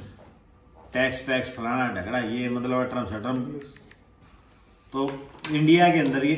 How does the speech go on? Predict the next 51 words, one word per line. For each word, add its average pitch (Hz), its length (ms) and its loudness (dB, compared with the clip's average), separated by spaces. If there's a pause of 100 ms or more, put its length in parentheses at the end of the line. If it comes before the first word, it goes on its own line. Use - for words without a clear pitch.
एक 160 200 2
लाख 143 240 0
पाँच 143 140 0
हज़ार 117 160 -4
रुपये 101 200 -6
का 92 60 -8
है। 87 160 -12 (960)
तो 113 80 -10
भाई 139 160 0
दोनों 156 400 4
का 143 120 0
मैंने 143 160 0
आपको 139 260 0
rate 123 200 0
बता 127 260 2
दिया। 139 260 2 (480)
और 135 120 0
भाई 135 240 4
phone 143 420 2
में 165 340 6
बाकी 151 300 4
same 151 380 2
है, 151 280 2
खाली 156 280 4
camera 165 480 2
में 170 100 4
हल्का 143 400 4
सा 160 160 4
देखने 156 380 2
पे 156 100 4
ये 156 160 6
पता 143 220 0
चलता 113 280 -2
है 151 60 4
भाई 151 140 4
ये 156 180 6
थोड़े 135 200 0
कम 135 220 -2
उभरे 131 240 0
हैं, 147 80 -2
ये 131 120 -4
थोड़े 131 160 -2
ज़्यादा 95 260 -4
हैं 92 120 -10 (380)
ना, 131 100 0
बाकी 139 380 4 (520)
सारा 135 240 2
same 110 280 -4
है। 85 180 -8 (960)
तो 131 200 -6
भाई 151 300 6